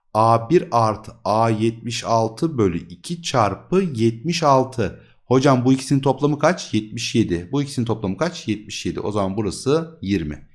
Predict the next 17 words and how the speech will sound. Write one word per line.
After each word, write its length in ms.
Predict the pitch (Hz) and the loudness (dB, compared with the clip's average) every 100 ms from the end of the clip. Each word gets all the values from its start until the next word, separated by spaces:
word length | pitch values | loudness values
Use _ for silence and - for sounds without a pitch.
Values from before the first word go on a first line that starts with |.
| _ _ 123 | _ _ -2
Yirmi 300 | 127 123 104 | 2 2 2
bölü 160 | 85 | 0
iki 640 | 78 - 147 156 160 - - | -4 -6 -4 -4 -6 -16 -4
çarpı 360 | 120 98 - | 0 0 -2
yetmiş 360 | 98 117 113 - | -4 -4 -4 -4
altıdan 640 | 82 71 65 104 147 185 - - - | -4 -4 -6 -2 -2 -6 -18 -20 -10
bizim 180 | 117 117 | -4 0
cevabımız 360 | 113 107 104 117 | 2 2 0 -2
ne 80 | |
gelir 160 | 110 85 | 0 -2
arkadaşlar? 580 | 78 80 78 147 156 - _ _ _ | -4 -8 -6 -4 -6 -8 _ _ _
Yedi 160 | 110 110 | 0 2
yüz 120 | 113 | 2
altmış 340 | 117 120 160 | 0 0 -6
gelir 280 | 95 113 147 | -4 -4 -2
diyebiliriz. 460 | 113 120 113 90 110 | 0 -2 -2 -4 0
Böylece 580 | 151 120 87 127 170 | 2 2 0 -4 -4